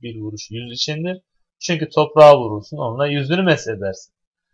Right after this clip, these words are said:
Ve zarbetun, ve bir diğer vuruş da lizzira'eyni ile mirfegayni.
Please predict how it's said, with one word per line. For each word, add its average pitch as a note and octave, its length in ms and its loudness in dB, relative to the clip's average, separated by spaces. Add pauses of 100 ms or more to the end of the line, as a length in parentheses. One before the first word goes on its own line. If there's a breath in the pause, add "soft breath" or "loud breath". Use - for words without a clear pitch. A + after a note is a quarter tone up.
(240)
Ve C3+ 160 4
zarbetun, F3 720 6
ve D3 240 -2
bir D#3+ 360 -2
diğer F#3+ 340 8
vuruş E3+ 560 0
da A2 400 4
lizzira'eyni B2+ 1600 2
ile C3 340 4
mirfegayni. C#3 760 4